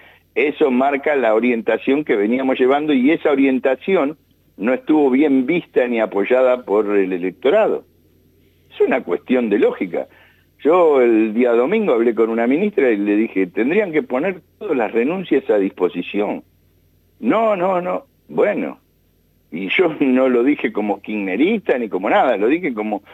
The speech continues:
un ciudadano que digo, "Tienen que mostrarle a la ciudadanía,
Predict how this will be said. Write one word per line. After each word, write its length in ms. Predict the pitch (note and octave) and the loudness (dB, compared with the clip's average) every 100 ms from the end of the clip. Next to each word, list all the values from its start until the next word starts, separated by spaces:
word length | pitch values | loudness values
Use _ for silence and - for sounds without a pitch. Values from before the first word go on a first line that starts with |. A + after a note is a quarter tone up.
| - - | -20 -4
un 220 | D3 F3+ | -2 0
ciudadano 560 | D3 C3+ B2+ F3 - | 2 2 2 2 0
que 120 | C3 G#2+ | 0 2
digo, 300 | A2+ G2+ - - _ _ | 4 2 0 -10 _ _
"Tienen 380 | D3+ G3 G3 D3+ | -2 0 0 0
que 120 | C3 | 0
mostrarle 600 | A#2+ A#2 - C#3+ G#2+ G2 | 0 -2 0 0 0 0
a 40 | G2 | 0
la 120 | F#2+ | 0
ciudadanía, 800 | A2+ A2 A#2 C3+ E3 A2 D2+ | 2 4 4 2 0 -2 -4